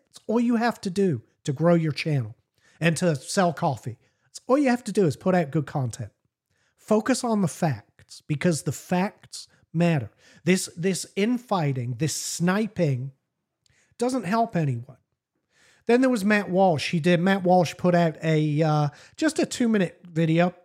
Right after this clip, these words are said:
talking about Dylan Mulvaney, s-, saying, saying stuff to Dylan Mulvaney, sa-, telling Dylan Mulvaney, "You'll, you'll never be a woman.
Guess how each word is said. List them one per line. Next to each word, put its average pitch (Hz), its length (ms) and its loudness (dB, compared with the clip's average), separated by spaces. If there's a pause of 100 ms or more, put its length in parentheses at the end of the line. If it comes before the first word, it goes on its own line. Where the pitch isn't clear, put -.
talking 196 320 2
about 160 260 2
Dylan 175 280 4
Mulvaney, 156 640 2 (500)
s-, - 260 -8
saying, 185 540 -2
saying 196 360 0
stuff - 280 -2
to 156 80 -2
Dylan 156 280 2
Mulvaney, 143 600 0 (800)
sa-, 214 240 2
telling 196 400 2
Dylan 180 240 4
Mulvaney, 170 680 4
"You'll, 196 320 0
you'll 208 180 0
never 208 280 0
be 190 140 2
a 175 60 2
woman. 170 340 0